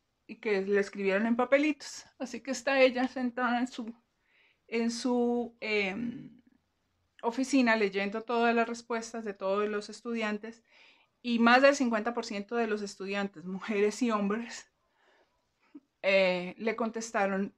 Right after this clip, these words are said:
lo mismo en diferentes palabras. "Entendí que soy normal, que mi vida sexual es normal, que todo está bien, que mi cuerpo es normal,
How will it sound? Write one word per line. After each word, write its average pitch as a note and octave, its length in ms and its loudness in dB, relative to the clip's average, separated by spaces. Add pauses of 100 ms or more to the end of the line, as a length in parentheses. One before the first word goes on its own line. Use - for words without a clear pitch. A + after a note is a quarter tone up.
lo F#3 180 -4
mismo F#3 520 -2
en F#3+ 160 -6
diferentes D3 540 -8
palabras. G3+ 600 -4 (560)
"Entendí F#3+ 720 -4 (260)
que F3 120 -14
soy G3 420 -2 (100)
normal, D3 460 -8 (460)
que G3+ 160 0
mi F#3+ 160 2
vida A#3+ 320 0
sexual C4+ 480 -4 (100)
es - 200 -18
normal, A3 420 -4 (440)
que A#3 120 -4
todo B3+ 220 8
está C#4 260 0
bien, D4 480 2 (340)
que A3 140 -2
mi G#3 160 0
cuerpo C4 420 -2
es F3+ 120 -10
normal, E3+ 460 -6